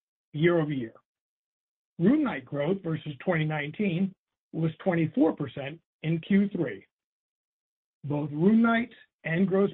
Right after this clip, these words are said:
bookings were record quarterly amounts for the company, and both came in ahead of our previous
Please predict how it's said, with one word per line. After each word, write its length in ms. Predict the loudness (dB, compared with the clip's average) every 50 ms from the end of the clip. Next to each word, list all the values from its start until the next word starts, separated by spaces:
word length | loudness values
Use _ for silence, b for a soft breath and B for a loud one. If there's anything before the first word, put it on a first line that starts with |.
| 0
bookings 500 | 0 0 0 0 -6 -8 -8 -8 -10 -12 -14 -16 _ _ _ _ _ _ -8
were 240 | -2 0 2 2 2
record 640 | 2 0 -2 0 0 -2 -2 -4 -6 -10 -10 -10 -12 -12
quarterly 480 | -4 0 0 2 2 2 0 0 0 0
amounts 400 | 0 0 -2 -2 -4 -4 -8 -8
for 100 | -8 -6
the 80 | -6
company, 540 | -4 -2 -4 -4 -4 -10 -12 -12 -12 -14 -16 _ _ _ _ _ _ _ _ _ _ -8
and 280 | -4 -2 -2 -2 0 2
both 320 | 2 2 2 2 -6 -12 -12 _ -2
came 280 | 0 0 2 2 2 0
in 320 | 0 -2 -4 -8 -12 -14 _ _ -10
ahead 520 | -10 -8 -6 0 2 2 2 0 -2 -16 -20 -20 _ _ _ -6
of 140 | -4 -4
our 140 | -2 -4 -4
previous 500 | -6 0 0 2 2 2 0 -4 -6 -6